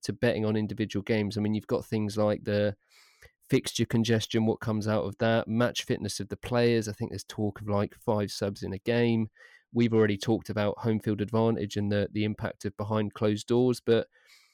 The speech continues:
let's say next week that the leagues start again. I know you like to bet. So, so what kind of approach would you take there?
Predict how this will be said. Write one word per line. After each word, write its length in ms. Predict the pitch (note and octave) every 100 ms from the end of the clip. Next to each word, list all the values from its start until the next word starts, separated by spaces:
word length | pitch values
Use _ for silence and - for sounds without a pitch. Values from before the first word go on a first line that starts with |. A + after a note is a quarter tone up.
| _
let's 220 | - D3+ -
say 160 | C#3
next 260 | C3 - -
week 220 | A#2+ -
that 200 | A#2 -
the 80 | A#2
leagues 300 | A#2 A#2 -
start 220 | A2 G#2
again. 240 | G#2+ A2+
I 80 | A#2
know 100 | A#2+
you 160 | A#2 G#2
like 240 | G#2 F#2
to 100 | -
bet. 300 | G2 G#2+ -
So, 320 | - A#2 A2+
so 180 | - -
what 200 | B2 -
kind 160 | C3 B2
of 40 |
approach 360 | A2+ A#2+ G#2+ -
would 100 | G#2+
you 100 | A2
take 260 | - G2+
there? 260 | A2+ G2+